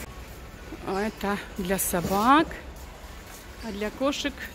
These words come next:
там чуть дальше. Вот он здесь, я так думаю. Вот он, наш корм. Да. Вот, вот этот корм мы берём,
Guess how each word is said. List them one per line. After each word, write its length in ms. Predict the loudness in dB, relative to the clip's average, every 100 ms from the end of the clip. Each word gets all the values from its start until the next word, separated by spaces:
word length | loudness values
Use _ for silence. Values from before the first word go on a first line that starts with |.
| -2
там 200 | 0 0
чуть 220 | 0 0 2
дальше. 760 | 6 8 8 6 2 0 0 -4 -6 -10 -12 -12 -10 -10 -10 -12 -10 -10 -10 -12 -10 -2
Вот 260 | 2 2 4
он 160 | 4 4
здесь, 500 | 4 4 6 4 2
я 140 | 2
так 180 | 4 2 4
думаю. 600 | 6 8 8 8 6 6 6
Вот 320 | 6 4 4
он, 180 | 4 4
наш 240 | 2 0
корм. 400 | 4 6 8 6 4 -10 -14 -14 -14 -14 -12 -12 -12 -12 -14 -14 -12 -12 -12 -12 -14 -14 -12 -6
Да. 280 | 0 4 4 2 -10 -10 -10 -10 -10 -10 -12 -10 -6
Вот, 340 | -2 2 2 0 -2
вот 200 | 0 2
этот 240 | 2 0 0
корм 260 | 2 4 6
мы 140 | 6
берём, 500 | 4 4 4 6 4